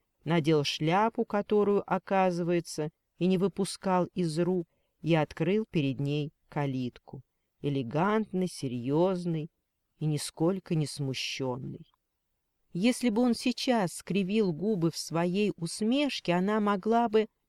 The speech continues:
Но нет, он не сделает такой ошибки, не станет омрачать свой триумф. «Благодарю вас, мистер Чаттертон», — благовоспитанно поблагодарила она.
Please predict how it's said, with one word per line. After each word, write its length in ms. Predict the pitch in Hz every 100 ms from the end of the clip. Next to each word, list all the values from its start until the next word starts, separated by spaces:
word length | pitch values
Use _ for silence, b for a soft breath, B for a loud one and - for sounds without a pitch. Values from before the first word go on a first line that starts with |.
| _ _ _ _
Но 240 | 196 226
нет, 480 | 247 226 156 143 _ _ _ _ _
он 220 | 214 240
не 120 | 262
сделает 520 | 277 302 285 202 143 -
такой 380 | 151 147 160 156
ошибки, 520 | 156 - 156 - -
не 140 | 185 220
станет 600 | - 262 254 175 139 139
омрачать 720 | 143 151 147 - 139 117 - _
свой 400 | - - 151 143
триумф. 580 | - 160 160 151 123 117 _ _ _ _ _ _ _ _ _
«Благодарю 800 | 220 269 277 285 302 311 277 208
вас, 300 | 143 143 -
мистер 520 | 165 170 156 - 151 156 _ _
Чаттертон», — 880 | - 226 185 - - - 127 143 151 - _ _ _ -
благовоспитанно 1040 | 165 151 165 170 - 190 226 - 226 214
поблагодарила 840 | - 127 139 143 143 139 147 139 139
она. 340 | 135 127